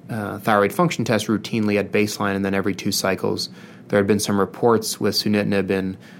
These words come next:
a different disease and gist of thyroid dysfunction, and so we started to check it on our patients. And what we found, as we sort of look back in the retrospective review that you referred to,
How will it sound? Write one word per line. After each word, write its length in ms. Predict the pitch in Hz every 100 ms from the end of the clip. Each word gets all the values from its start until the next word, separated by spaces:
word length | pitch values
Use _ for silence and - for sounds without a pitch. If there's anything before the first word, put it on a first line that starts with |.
| - - -
a 80 | 95
different 340 | 113 - 101
disease 360 | 98 95 98 95
and 140 | 92
gist 380 | 101 95 - -
of 160 | 92
thyroid 400 | - 98 98 98
dysfunction, 500 | 95 - 98 95 -
and 120 | 95 -
so 120 | 95
we 60 |
started 520 | 95 - 95 98 - -
to 100 | -
check 260 | 107 98
it 80 | 104
on 120 | 98
our 120 | 98
patients. 600 | 98 104 98 - 98 - - - - - - - - - - 98
And 140 | 107
what 160 | 113 90
we 120 | 104
found, 500 | - 160 120 110 107
as 140 | 101
we 80 | 104
sort 200 | - 107
of 60 | 104
look 180 | 107
back 320 | - 101 104 107
in 120 | 101
the 140 | 101
retrospective 640 | 104 104 107 101 - 92 95
review 340 | 104 104 104
that 160 | 104 104
you 140 | 104
referred 420 | 104 - 110 104
to, 320 | - 101 101